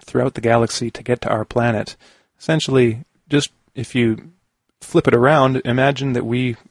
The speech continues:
get the, you know, humans gain the ability to travel to different worlds in our spaceships, and then we do so, we would be the, you know, the, the aliens, uh, in our U F Os. And if you just flip that picture again, that's the way that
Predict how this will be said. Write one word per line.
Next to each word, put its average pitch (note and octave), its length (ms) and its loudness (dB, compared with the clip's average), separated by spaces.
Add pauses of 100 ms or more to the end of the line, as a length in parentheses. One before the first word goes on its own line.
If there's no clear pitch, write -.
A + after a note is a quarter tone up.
(140)
get - 180 -6
the, A2 260 0
you A#2 60 -6
know, A2+ 100 -4
humans A2+ 640 -4 (140)
gain A2+ 240 -2
the A2 260 -2 (560)
ability A2+ 460 0
to A2 420 -2 (460)
travel G#2+ 340 4
to A2 140 -8
different A2 260 -6 (380)
worlds A2 420 0
in A2 100 -2
our G#2+ 80 -2
spaceships, - 720 -6 (340)
and A2 300 -2
then A#2 120 2
we A2+ 100 2
do C3+ 180 6
so, A2+ 400 0
we C#3 240 0
would C#3 140 0
be A#2+ 140 2
the, A#2 240 -2 (180)
you C3+ 100 -6
know, A2 260 -8 (380)
the, A#2+ 200 0
the A#2 400 -8 (260)
aliens, C3 720 2 (120)
uh, - 200 -10
in A#2+ 120 -2
our A2+ 100 -2
U A2+ 220 0
F A#2+ 140 -4
Os. B2+ 360 4 (360)
And B2+ 100 0
if A#2 100 -4
you B2 60 -2
just B2 320 -2
flip - 240 0
that B2 180 -4
picture - 300 -4
again, A2+ 280 0
that's C3+ 240 2
the A#2+ 100 2
way A2 220 0
that A2+ 280 -4